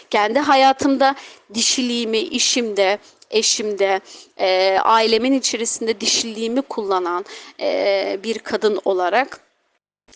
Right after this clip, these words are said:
lider pozisyonunda da kendi çevremde, kendi ailemin içerisinde, e,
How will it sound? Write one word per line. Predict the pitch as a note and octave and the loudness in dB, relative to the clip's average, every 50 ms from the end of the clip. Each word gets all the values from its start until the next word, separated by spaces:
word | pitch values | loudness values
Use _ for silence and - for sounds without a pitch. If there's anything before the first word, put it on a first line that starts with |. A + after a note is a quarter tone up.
| - - - | -20 -18 -14
lider | G3 G#3+ A3+ G3+ A3+ A3 A3+ A3+ A3+ - - - - _ _ _ _ _ | -10 -8 -4 0 2 4 4 4 4 2 -2 -8 -14 _ _ _ _ _
pozisyonunda | - G3+ F#3+ F3 F#3 - - - G3 F3 F3 F3+ F3 F3+ F3+ F#3 F#3 - | -8 -6 -6 -6 -6 -10 -6 -4 -4 -4 -2 -4 -4 -4 -4 -2 0 0
da | - - - - - - - _ _ | 0 0 0 -2 -10 -20 -20 _ _
kendi | - A#3 G#3 G3+ G3 F#3+ G3+ A3 A3+ G3 - - - _ _ _ - | -4 -2 0 0 -2 0 2 2 2 2 2 -2 -10 _ _ _ -4
çevremde, | - G#3+ G3 F#3 F3+ F#3+ F#3 F#3 F#3 F3+ F#3+ A3+ A#3+ A#3+ - - _ _ - | 0 0 0 0 0 0 -2 -2 -2 -2 0 0 0 0 -2 -8 _ _ -6
kendi | - G#3 F#3+ G3 G3+ G#3+ - | -2 -2 0 0 0 0 0
ailemin | - G#3 G3 G3 F#3+ G3 G3 G3+ F#3+ F#3+ | 2 2 2 2 2 0 0 0 -2 -2
içerisinde, | F#3+ - - - G3 F3+ F#3 F#3 - - - F#3 F3+ F3+ F#3 G#3+ B3 A#3+ - - - - - - - | -2 -2 -2 -2 -2 -2 -2 -4 -6 -6 -6 -6 -4 -2 0 0 0 0 -2 -6 -18 -20 -20 -14 -8
e, | - | -6